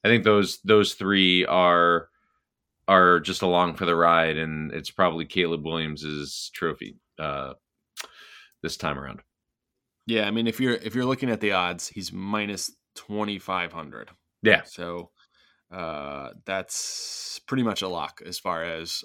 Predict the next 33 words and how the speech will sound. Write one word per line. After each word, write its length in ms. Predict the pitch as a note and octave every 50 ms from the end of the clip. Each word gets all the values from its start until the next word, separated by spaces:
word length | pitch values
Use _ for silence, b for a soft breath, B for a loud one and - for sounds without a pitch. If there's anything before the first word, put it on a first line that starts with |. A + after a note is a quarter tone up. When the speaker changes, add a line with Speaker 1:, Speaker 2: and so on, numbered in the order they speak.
| -
Speaker 2:
uh, 340 | - E2 D#2+ D#2 D2+ C#2+ D#2 - _
betting 260 | G2 F#2 F2 F2 F2
odds 320 | E2 E2 D#2+ E2 E2+ - -
go 240 | - E2+ D2+ D2 D#2
for, 380 | - D#2 D2+ D#2+ D#2 E2 - _ _
for 140 | _ G2 F#2
something 400 | - - F2 F2 - - E2 D#2+
that 180 | D#2 D#2 D#2+ D#2
is, 320 | D2 C#2 B1+ - - - b b b b b b b b b _ _ -
um, 600 | D#2+ C2 B1+ C2+ C2+ C#2 B1+ B1 A#1+ - - _ _ _ _ _ _ _ _ _ _ _ _ _ _ _ _ _ _ _ _ - - _ _ _ _ _ _
next 300 | - G2+ G2 - - -
weekend. 440 | F2+ F2 - F#2+ F#2+ F#2 F#2 F2+ -
Speaker 1:
Ne-, 200 | F#2+ G2+ A2+ A2+
this, 280 | G#2+ A2 A2+ - - B2
Speaker 2:
Is 0 |
a 40 |
Speaker 1:
this 80 | G#2+ G#2
Speaker 2:
few 80 | G#2+ A2
days 80 | -
Speaker 1:
Saturday, 360 | - A2+ G2+ F2+ E2 E2 D#2 D#2
Speaker 2:
away. 80 | E2
Speaker 1:
yeah. 140 | E2 D#2 C#2+ - _ _ _ _ _ _ _ _ _ _ _ _
Speaker 2:
Yeah, 240 | - A#2+ G#2 - - -
it's 120 | _ -
still 340 | - C3 B2 A2+ G#2 F#2+ - -
a 140 | F#2 G#2 G#2
few 220 | - - G2+ F#2+
days 200 | F#2 F2+ F2+ -
away, 280 | D2+ D#2 E2+ D#2 C#2+ C#2+
so 320 | - - F2+ E2+ F#2+ - b b b b -
not 100 | G#2 G2 F#2
like 180 | F#2+ F2 -
anything 460 | F2+ F2+ F2+ E2+ - F2+ F2+ F2+ E2